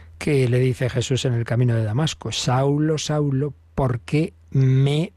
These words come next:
persigues?". Pero, pero bueno, si yo a ti no te perseguía, yo pensaba que tú estabas muerto. Yo persigo a los cristianos. Pues eso,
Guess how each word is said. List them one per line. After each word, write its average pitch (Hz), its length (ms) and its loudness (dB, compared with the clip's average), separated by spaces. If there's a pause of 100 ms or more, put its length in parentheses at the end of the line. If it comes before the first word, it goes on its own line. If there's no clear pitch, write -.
(120)
persigues?". 131 640 -2 (180)
Pero, 95 300 -6
pero 98 160 -6
bueno, 131 260 0 (460)
si - 220 -6
yo 101 160 0
a 104 80 2
ti 123 100 0
no 135 140 2
te 135 140 -4
perseguía, 110 460 -2
yo 123 100 0
pensaba 113 300 0
que 120 80 2
tú 139 80 -2
estabas 117 320 -2
muerto. 143 400 -4 (320)
Yo 117 120 -2
persigo 143 400 0
a 160 40 2
los 143 160 -2
cristianos. 123 460 -2
Pues 123 220 -2
eso, 117 280 -4